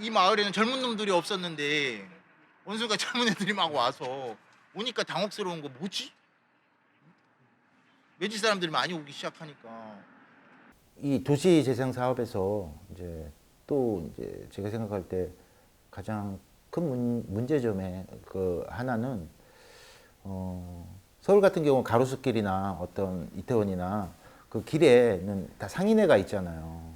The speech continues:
그래서 서로, 어, 견제도 하고 균형도 하고 서로 대화를 통해서 다 해-, 윈윈 할 수 있게. 근데 여기는 어떤 조직이 하나도 없어요.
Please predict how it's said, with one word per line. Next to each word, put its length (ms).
그래서 260
서로, 480
어, 100
견제도 440
하고 320
균형도 640
하고 520
서로 240
대화를 340
통해서 420
다 460
해-, 120
윈윈 440
할 140
수 140
있게. 440
근데 220
여기는 760
어떤 560
조직이 280
하나도 300
없어요. 380